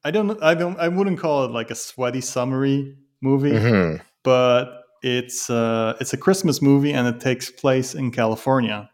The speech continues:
Speaker 2: Mm.
Speaker 1: So I feel that that's sort of right. A-,
Speaker 2: Yeah.
Speaker 1: anyway, the movie is Santa with Muscles.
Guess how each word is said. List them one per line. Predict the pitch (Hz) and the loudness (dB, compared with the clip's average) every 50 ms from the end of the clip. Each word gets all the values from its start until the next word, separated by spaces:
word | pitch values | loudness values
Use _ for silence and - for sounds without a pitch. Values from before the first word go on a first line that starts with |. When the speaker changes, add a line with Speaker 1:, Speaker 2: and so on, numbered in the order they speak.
| _ _ _ _ _ _ - | _ _ _ _ _ _ 0
Speaker 2:
Mm. | 117 131 131 107 87 - 113 - _ _ _ | 2 2 4 2 0 -2 -6 -12 _ _ _
Speaker 1:
So | - - - 143 135 135 143 - 135 - - _ _ _ - | -8 0 2 4 4 4 2 -2 -6 -14 -20 _ _ _ -8
I | 101 139 160 165 | -6 -6 -6 -2
feel | - 226 220 | 0 2 2
that | 208 202 190 185 - - 165 - | 2 2 -2 -4 -6 -12 -12 -2
that's | - 175 170 - - | 0 0 0 0 -2
sort | - - 170 190 202 | 2 2 4 4 4
of | 233 233 226 - - - - _ _ _ _ _ _ _ - | 2 0 0 -6 -14 -20 -20 _ _ _ _ _ _ _ -10
right. | - 151 160 185 214 226 - - - - _ _ _ _ _ _ _ - | -2 -2 0 0 0 -4 -6 -12 -18 -20 _ _ _ _ _ _ _ -6
A-, | 156 208 | -2 2
Speaker 2:
Yeah. | 202 190 | 4 6
Speaker 1:
anyway, | 175 185 165 156 | 6 6 6 6
the | 143 147 | 4 4
movie | 151 170 170 165 165 | 4 4 4 4 2
is | 151 - - | 2 2 0
Santa | 160 143 143 143 151 151 | 0 0 0 0 0 0
with | 139 139 139 | 0 0 -2
Muscles. | 131 127 139 135 - 185 190 - - - | -2 -2 -2 -4 -6 -8 -10 -10 -14 -18